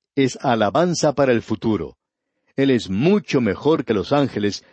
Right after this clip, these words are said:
y nosotros no estamos esperando que un ángel haga sonar una trompeta, porque el ángel que haga sonar la trompeta no es un ángel. No será otro sino el Señor Jesucristo mismo. Y podemos ver lo que nos dice allá en Apocalipsis capítulo uno, versículo diez, donde leemos,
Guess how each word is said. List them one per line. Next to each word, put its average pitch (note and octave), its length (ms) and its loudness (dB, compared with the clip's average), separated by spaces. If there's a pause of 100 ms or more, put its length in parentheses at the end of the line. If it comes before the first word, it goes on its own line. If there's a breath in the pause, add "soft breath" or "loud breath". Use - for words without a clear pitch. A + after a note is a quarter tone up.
(140 soft breath)
y B2+ 80 0
nosotros D3+ 540 0
no C3 80 4
estamos C3+ 280 -2
esperando A2 520 -2
que - 100 -8
un G#2+ 60 -2
ángel A#2 340 -2
haga A#2 220 0
sonar A2 340 -2
una A2 160 0
trompeta, A#2+ 640 -2 (240 loud breath)
porque B2 260 -2
el C3 40 4
ángel D3 360 -2
que A2 100 0
haga F#3+ 220 2
sonar B2+ 300 0
la B2+ 120 0
trompeta B2 520 -2
no C3+ 160 2
es G3 160 0
un F3+ 80 -2
ángel. C#3+ 340 -2 (460 soft breath)
No D#3+ 180 0
será C3 240 0
otro B2 320 0
sino G#2+ 300 -2
el G#2 80 -4
Señor A#2+ 420 0
Jesucristo D3 600 -2
mismo. A#2 420 -2 (360 soft breath)
Y - 100 -2
podemos D#3 360 2
ver C3+ 180 0
lo B2+ 140 -2
que A#2 80 -2
nos F#2+ 140 -2
dice A2 240 0
allá G2+ 180 0
en A#2 100 0
Apocalipsis G2+ 680 -2
capítulo A2+ 460 -4
uno, A2+ 240 0
versículo G2 560 -4
diez, C3+ 260 2
donde F2+ 240 -4
leemos, G#2+ 480 -2